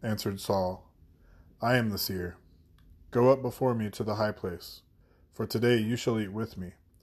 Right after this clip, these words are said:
and in the morning I will let you go and will tell you all that is on your mind. As for your donkeys that were lost three days ago,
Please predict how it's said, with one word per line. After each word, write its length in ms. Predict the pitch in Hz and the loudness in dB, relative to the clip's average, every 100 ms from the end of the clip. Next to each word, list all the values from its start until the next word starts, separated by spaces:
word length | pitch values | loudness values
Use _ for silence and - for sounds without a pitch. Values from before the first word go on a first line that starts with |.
| _ _ _ 110 | _ _ _ -4
and 120 | 107 | 0
in 80 | 113 | 2
the 80 | |
morning 440 | 107 120 113 101 98 - _ | 2 2 0 -2 -8 -18 _
I 120 | 117 | 4
will 120 | 110 110 | 6 4
let 240 | 107 - | 2 -4
you 60 | 104 | -4
go 420 | 107 98 95 - _ _ _ _ - _ | -2 0 -2 -8 _ _ _ _ -20 _
and 180 | 113 104 | -6 -2
will 100 | 104 | -2
tell 220 | - 113 | 0 0
you 280 | 110 98 101 - - | 0 -2 -6 -8 0
all 240 | 110 117 | 4 4
that 180 | 107 110 | 2 -2
is 280 | 107 101 110 - - _ | -2 -4 -10 -20 -20 _
on 200 | 120 110 | -4 -2
your 140 | 101 98 | -2 -2
mind. 480 | 95 95 87 85 - - - _ _ _ _ - - - - - - | -2 -4 -6 -12 -20 -20 -20 _ _ _ _ -20 -20 -20 -20 -18 2
As 260 | 120 120 | 4 4
for 180 | - 139 | 4 6
your 140 | 127 | 6
donkeys 640 | 117 117 113 101 101 95 - | 4 2 0 -4 -6 -6 -8
that 80 | 110 | -2
were 140 | 104 104 | 0 2
lost 400 | 104 95 - - | 2 0 -8 -10
three 180 | 107 | -6
days 220 | 98 101 92 | -4 -4 -4
ago, 360 | 87 85 85 | -6 -6 -8